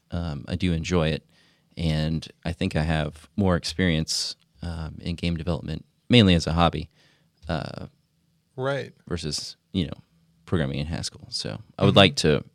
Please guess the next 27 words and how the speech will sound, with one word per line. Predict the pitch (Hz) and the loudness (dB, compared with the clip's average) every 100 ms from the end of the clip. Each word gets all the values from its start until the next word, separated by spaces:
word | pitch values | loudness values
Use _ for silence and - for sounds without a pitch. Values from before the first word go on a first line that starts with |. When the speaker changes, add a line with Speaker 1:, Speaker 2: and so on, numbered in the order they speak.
| - | -10
Speaker 1:
to | 85 | -2
merge | 87 87 - | 0 0 2
both | 85 87 | 2 2
of | 76 | -2
them, | 69 76 - - | -10 -10 -12 -6
and, | 85 78 - | -4 -2 -4
uh, | - - 50 - - | -8 -8 -8 -10 -4
Gloss | 87 82 | 0 0
seems | - 82 - | 0 -2 -4
like | - | -8
a | - | -8
pretty | 85 85 | -6 -6
good, | - - _ _ _ _ _ _ _ _ | -8 -12 _ _ _ _ _ _ _ _
pretty | 113 | 2
good | 95 85 | 2 2
way | 80 | 0
to | 78 | 0
do | 82 | -2
that. | 78 71 - _ _ | -4 -6 -10 _ _
Speaker 2:
Yeah. | 131 127 - 131 - - _ _ | -8 -6 -6 -12 -20 -20 _ _
And | - 135 135 127 | -4 -4 -4 -4
for | 147 | -2
people | 143 180 175 180 151 139 127 - _ | -2 -2 -2 2 2 0 -4 -12 _
trying | - 123 120 131 135 | -8 -2 -2 -2 -4
to | - | -8
merge | 120 117 113 113 - | -6 -2 -2 -4 -8
their | - 110 107 107 | -4 -4 -4 -12